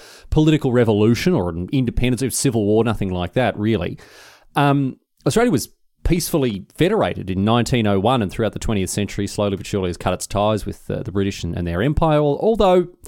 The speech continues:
it does still remain part of the Commonwealth and still has Queen Elizabeth the second as its head of state. But since Australia was colonised, there, there hasn't really been, you know, a large-scale political rebellion or, or revolution, unlike so many other nations that were founded via colonisation, such as, you know, the United States, obviously Brazil, Mexico, plenty of others as well.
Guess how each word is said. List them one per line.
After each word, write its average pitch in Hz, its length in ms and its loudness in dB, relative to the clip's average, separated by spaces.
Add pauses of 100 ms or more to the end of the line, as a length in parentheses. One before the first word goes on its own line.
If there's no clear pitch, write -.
(380)
it 143 100 -2
does 156 180 4
still 147 160 0
remain 117 240 2
part 101 140 0
of 95 40 0
the 92 60 -6
Commonwealth 95 360 -2
and 87 120 -8
still 95 180 -6
has 87 140 -2
Queen 92 180 -4
Elizabeth 85 280 -8
the - 40 -12
second 87 300 -6
as 80 80 -6
its 82 100 -10
head 87 140 -6
of 80 80 -10
state. 101 340 -2
But 160 220 2 (360)
since 214 280 -4
Australia 185 260 2
was 110 140 0
colonised, 104 720 0
there, 104 240 2
there 101 100 0
hasn't 123 220 -2
really 110 300 2
been, 98 260 2
you 95 140 0
know, 90 100 2
a - 0 -
large-scale 95 840 0
political 117 480 -2
rebellion 104 520 0
or, 95 140 0
or 98 180 4
revolution, 95 840 0
unlike 85 340 -4
so - 140 -4
many 90 100 -2
other 87 140 0
nations 90 460 -2
that 90 100 -4
were 82 80 -4
founded 87 320 -2
via 82 220 -2
colonisation, 90 680 -2
such 82 220 -6
as, 76 100 -12
you - 80 -12
know, 80 140 -6
the 78 60 -8
United 80 260 -4
States, 123 280 0
obviously 104 300 -4
Brazil, 90 320 -4
Mexico, 87 420 -6
plenty 92 220 -4
of 85 80 -4
others 80 160 -4
as 80 100 -6
well. 95 240 -2